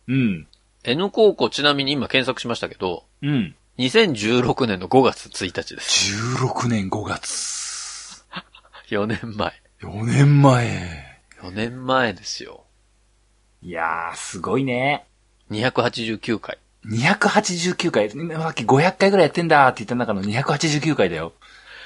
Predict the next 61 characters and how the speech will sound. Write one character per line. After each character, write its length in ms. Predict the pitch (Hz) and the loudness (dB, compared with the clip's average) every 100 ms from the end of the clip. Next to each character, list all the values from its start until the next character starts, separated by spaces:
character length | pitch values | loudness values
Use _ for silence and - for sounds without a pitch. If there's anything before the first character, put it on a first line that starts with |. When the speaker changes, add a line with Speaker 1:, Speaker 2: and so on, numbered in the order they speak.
| - | -14
Speaker 2:
ち 140 | - 139 | -4 0
な 80 | 151 | 0
み 100 | 156 | 0
に、 300 | 156 123 - | 0 0 -2
こ 140 | - | 0
の 140 | 131 139 | 0 4
回 240 | 156 113 | 4 4
で 280 | 92 90 - | 2 0 -2
骨 260 | - 110 123 | -2 0 4
タ 140 | 120 | 6
レ、 180 | 113 104 | 6 6
松 340 | 104 110 - 151 | 4 0 4 2
岡 220 | 120 92 | 4 4
茉 180 | 98 107 | 4 4
優 120 | 90 | 2
を 40 | |
紹 180 | - 90 | -4 -4
介 160 | - - | -2 -2
し 60 | |
て 80 | - | -4
ま 60 | - | -6
す。 380 | - - - - - - 240 - 214 | -10 -4 -2 2 2 4 0 0 -4
Speaker 1:
<laughs> 600 | - - - - - - | -6 -14 -12 -14 -16 -16
今 220 | - 110 107 | -6 -2 2
で 80 | |
は 100 | 104 | 2
も 440 | 104 104 104 101 101 | 2 0 0 -2 -2
う 40 | |
ね、 340 | 104 120 113 104 | -2 0 0 2
メ 180 | 107 | 0
ジ 100 | 104 | 2
ャ 140 | 120 104 | 4 4
ー 20 | |
な 100 | 104 | 2
女 140 | 101 | 2
優 120 | 107 113 | 0 2
さ 120 | 139 | 2
ん 20 | |
で 80 | 147 | 2
す 120 | 131 | 0
ね。 560 | 127 135 139 143 143 - | -2 0 0 -2 -2 -2
Speaker 2:
<laughs> 40 | |
も 220 | 101 95 | 0 0
う 40 | 95 | 0
メ 200 | 110 127 | 2 6
ジ 120 | 151 | 8
ャ 100 | 175 | 8
ー 40 | |
も 120 | 165 | 6
メ 140 | 147 135 | 2 2
ジ 120 | 123 | 4
ャ 80 | 113 | 4
ー 20 | |
よ。 220 | 92 - - | 2 -4 -8
Speaker 1:
そ 180 | - 117 | 0 2
う 60 | |
で 80 | 113 | 2
す 100 | 104 | 0
ね。 500 | 123 123 127 127 127 90 | 0 2 2 0 0 -2
Speaker 2:
え 460 | 82 82 80 78 | -4 -6 -8 -10
ー、 120 | - | -16